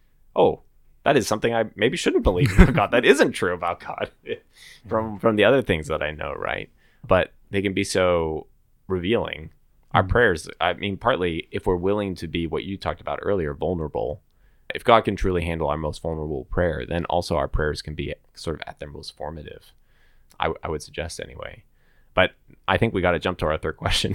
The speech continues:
Speaker 1: <laughs> now, 'cause
Speaker 2: <laughs>
Speaker 1: I'm just talking around it. How does this psalm help us to pray?
Speaker 2: Well, it has to be short. It has to be, no.
Speaker 1: <laughs>
Speaker 2: I think, I mean, on one hand, and for those who are here around Granite Springs,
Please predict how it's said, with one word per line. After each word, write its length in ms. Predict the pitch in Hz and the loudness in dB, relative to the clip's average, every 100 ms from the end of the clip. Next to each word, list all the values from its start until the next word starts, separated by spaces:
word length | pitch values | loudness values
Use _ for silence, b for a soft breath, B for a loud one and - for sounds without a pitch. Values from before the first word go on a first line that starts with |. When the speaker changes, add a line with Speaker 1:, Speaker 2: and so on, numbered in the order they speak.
| - | 0
Speaker 1:
<laughs> 60 | |
now, 80 | 160 | 2
'cause 480 | 156 - 170 147 - 139 127 | 2 6 8 8 4 0 0
Speaker 2:
<laughs> 160 | 120 | 2
Speaker 1:
I'm 100 | 123 | 4
just 180 | 123 - | 4 4
talking 400 | - 123 - 104 | 8 8 8 2
around 360 | 85 90 101 80 | 2 0 0 -4
it. 160 | - B B | -6 B B
How 140 | - 135 | 6 8
does 180 | 135 110 | 6 6
this 160 | 120 | 4
psalm 360 | - 98 82 87 | 8 8 8 2
help 280 | 82 98 - | -2 -2 -2
us 240 | 85 - | -4 -6
to 80 | 82 | -14
pray? 380 | - 98 76 - _ _ _ _ _ _ _ _ _ _ _ _ _ - _ _ - | -12 -10 -12 -16 _ _ _ _ _ _ _ _ _ _ _ _ _ -20 _ _ 2
Speaker 2:
Well, 260 | 113 156 - | 4 4 4
it 40 | |
has 140 | 127 | 0
to 40 | - | 2
be 80 | 110 | 0
short. 480 | - 123 139 - - - | 2 4 4 0 -8 -6
It 220 | - 147 | -2 2
has 200 | - - | 2 2
to 120 | - 120 | 2 2
be, 80 | 123 | 2
no. 120 | 113 - - - - - - | 0 -2 -8 -10 -10 -14 -18
Speaker 1:
<laughs> 540 | - - 104 - - | -18 -12 -12 -10 -2
Speaker 2:
I 80 | 202 | 4
think, 300 | 208 202 - _ - | 4 2 -6 _ 4
I 60 | |
mean, 200 | 160 156 - - - | 6 4 0 -8 2
on 160 | 147 | 6
one 160 | 151 190 | 8 6
hand, 460 | 180 160 147 131 - _ _ _ _ _ _ _ _ - | 4 2 2 0 -4 _ _ _ _ _ _ _ _ -2
and 140 | 131 | -2
for 60 | 143 | 2
those 140 | 139 143 | 2 2
who 180 | 123 110 110 - - | -2 -2 -6 -4 2
are 180 | 117 | 2
here 160 | 104 123 | 4 2
around 180 | 113 107 | 2 2
Granite 200 | 120 107 | 0 -2
Springs, 580 | - 135 120 110 - | -2 0 0 -2 -4